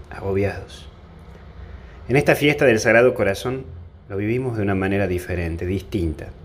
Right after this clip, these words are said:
y le entregamos a Él esta situación concreta que vive nuestra humanidad, porque estamos cansados y agobiados. Nos ponemos en su divino Sagrado Corazón y le decimos: "A la puer-, a la puerta de vuestro corazón vengo, pues hoy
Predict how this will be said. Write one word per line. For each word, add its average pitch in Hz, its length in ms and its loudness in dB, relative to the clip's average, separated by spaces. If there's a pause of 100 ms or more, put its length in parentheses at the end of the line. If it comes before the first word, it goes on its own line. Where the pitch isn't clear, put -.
(440)
y 101 60 -2
le 101 80 6
entregamos 139 500 2
a 143 80 2
Él 131 80 2
esta 127 160 -4
situación 131 460 -4
concreta 123 460 2
que 98 120 -2
vive 98 160 2
nuestra 92 240 -4
humanidad, 87 440 -2 (280)
porque 107 160 -4
estamos 143 280 -4
cansados 113 680 -2
y 98 40 -2
agobiados. 87 680 -2 (960)
Nos 104 100 -10
ponemos 123 600 0
en 107 60 -8
su 107 180 -6
divino 127 300 0
Sagrado 110 500 -2
Corazón 104 460 -2
y 123 40 4
le 107 80 4
decimos: 127 480 0 (500)
"A 90 100 -8
la 95 120 -2
puer-, 113 260 2
a 113 40 -4
la 110 160 2
puerta 123 320 -2
de 107 60 0
vuestro 104 340 -4
corazón 143 580 2
vengo, 139 360 0
pues 98 260 -4
hoy 143 260 0